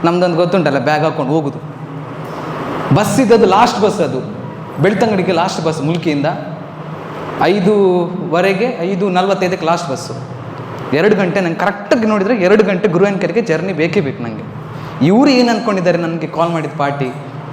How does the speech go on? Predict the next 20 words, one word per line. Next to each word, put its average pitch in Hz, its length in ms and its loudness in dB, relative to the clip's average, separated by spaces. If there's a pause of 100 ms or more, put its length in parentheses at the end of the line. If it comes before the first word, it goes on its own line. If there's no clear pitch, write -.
(120)
ನಾಲ್ಕು 147 280 2
ಗಂಟೆಗೇ, 202 480 2
ನಾನು 190 300 2
ನಾಲ್ಕು 220 260 2
ಗಂಟೆಗೆ 202 200 0
ಎಕ್ಸಾಮ್ 202 240 2
ಮುಗ್ದು 180 160 0
ಬರ್ತೇನೆ, 165 380 0
ನಾಲ್ಕು 135 280 -2
ಗಂಟೆಗೇ 151 280 -2
ಫೋನ್ 139 260 -2
ಅವ್ರದ್ದು. 120 280 -4 (760)
"ಕಾರ್ತಿಕೇರೆ, 208 500 2
ಒಲ್ಲರೆ? 226 280 6 (1120)
ಆ, 571 140 4
ಬತ್ತಿ, 554 440 6
ಪಿದಾಡಿಯೇ, 453 440 8
ಮೂಲೆಯಲ್ಲೇ?" 453 840 2 (960)
ಆ, 254 180 6
ಬೆಳ್ತಂಗಡಿಯಿಂದ 226 600 6